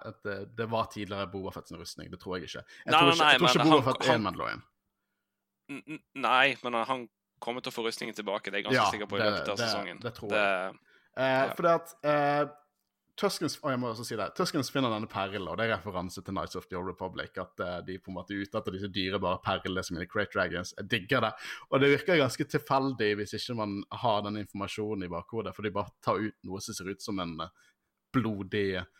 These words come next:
Speaker 1: volleyball, <laughs> og holder den opp i luften, og så jubler, men det er referanse til Knights of the Old Republic, blant annet. Eh, og så speeder Mando tilbake igjen, og så ser vi at en karakter som ser på han, snur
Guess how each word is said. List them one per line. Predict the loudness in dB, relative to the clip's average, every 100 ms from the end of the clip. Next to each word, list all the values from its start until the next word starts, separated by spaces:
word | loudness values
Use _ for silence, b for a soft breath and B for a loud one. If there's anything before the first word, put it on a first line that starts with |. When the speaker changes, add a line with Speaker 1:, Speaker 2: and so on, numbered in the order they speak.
| b
Speaker 1:
volleyball, | 0 2 4 4 4 4 0 0
<laughs> | 2 2 2 2 0 -14 -14 -8
og | -2
holder | 2 2
den | 2
opp | 2
i |
luften, | 2 2 2 2
og |
så | 2
jubler, | 0 0 2 2 4 4
men | 6
det | 6
er | 4
referanse | 2 0 0 -2
til | -6 -4
Knights | -4 -4
of | -6
the | -6
Old |
Republic, | -4 -4 -2 -4 -4
blant | -4 0
annet. | 2 2 -2 -12 _ b b b b
Eh, | 0 2 4
og | 2
så | 2
speeder | 0 -6 -2 2 4
Mando | 4 4 4
tilbake | 2 4 4 2 0
igjen, | 2 0
og |
så | 0
ser | 0 0
vi |
at | 0
en | 0
karakter | 0 0 -2 -4
som | -4
ser | -6 -6
på | -4 -4
han, | -4 -6 _ _ _ _ _ -16
snur | -2 2